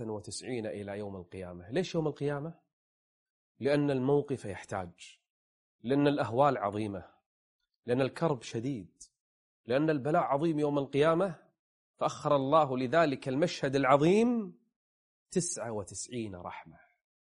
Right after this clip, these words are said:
شوف بعض مظاهرها بس. ينادي الرب عز وجل أحد عباده يوم القيامة، فيدنيه إليه، يقربه إليه، فيضع عليه كنفه، ستره،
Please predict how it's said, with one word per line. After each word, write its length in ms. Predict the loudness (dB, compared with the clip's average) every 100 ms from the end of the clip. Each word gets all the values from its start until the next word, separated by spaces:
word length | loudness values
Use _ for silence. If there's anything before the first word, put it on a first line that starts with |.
| _ _ _ _ _
شوف 280 | -4 -4 2
بعض 300 | 2 2 0
مظاهرها 520 | 0 0 -4 -8 -10
بس. 560 | -12 -12 -12 -12 -16 -20 _ _ _ _ _ _ _ _ _ _ _ _ _ -10
ينادي 360 | 2 6 8 8
الرب 300 | 6 4 4
عز 260 | 4 2
وجل 380 | 2 2 2 2
أحد 300 | 2 0 0
عباده 400 | 0 2 2 0
يوم 260 | 0 -2 -2
القيامة، 560 | -4 -4 -4 -6 -10 -16 _ _ _ _ _ _ _ _ _
فيدنيه 680 | 0 4 6 6 6 6 4
إليه، 180 | 2 2
يقربه 600 | 2 2 4 4 2 0
إليه، 440 | -2 -4 -6 -14 _ _ _ _ _ _ _ 2
فيضع 420 | 8 10 10 10
عليه 220 | 8 6
كنفه، 560 | 6 4 4 2 -2 -2
ستره، 540 | -2 0 -2 -2